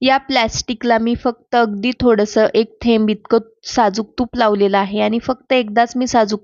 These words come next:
तूप लावून घेणार आहे या प्लॅस्टिकला, त्यामध्येच मी सर्व पापड बनवून घेणार आहे. इथं बघू शकता आपण कुठेही तेलाचा वापर केलेला नाही. आता हे, अ,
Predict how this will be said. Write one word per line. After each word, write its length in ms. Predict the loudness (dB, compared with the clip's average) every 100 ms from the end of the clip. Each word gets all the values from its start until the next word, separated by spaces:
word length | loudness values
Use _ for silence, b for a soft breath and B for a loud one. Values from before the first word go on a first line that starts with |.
| -8
तूप 160 | -4
लावून 300 | 0 0 0
घेणार 380 | -2 0 0 0
आहे 220 | 0 0
या 140 | 2 2
प्लॅस्टिकला, 680 | 0 0 0 -4 0 0 0 B B B
त्यामध्येच 520 | -2 0 0 0 -2
मी 120 | -2 0
सर्व 320 | 2 2 2
पापड 340 | 0 0 0
बनवून 320 | 0 0 0
घेणार 340 | 0 0 0 -2
आहे. 340 | -2 -4 -6 -6 B B
इथं 260 | -6 -2 2
बघू 220 | 0 0
शकता 340 | -2 -2 0
आपण 260 | -2 0 -2
कुठेही 360 | -4 0 0 2
तेलाचा 380 | 0 2 2 2
वापर 320 | 0 0 0 0
केलेला 380 | 0 2 2 2
नाही. 360 | 0 -2 -4 -8 B B -14 -6
आता 200 | -2 0
हे, 280 | 0 2 0 2
अ, 140 | 2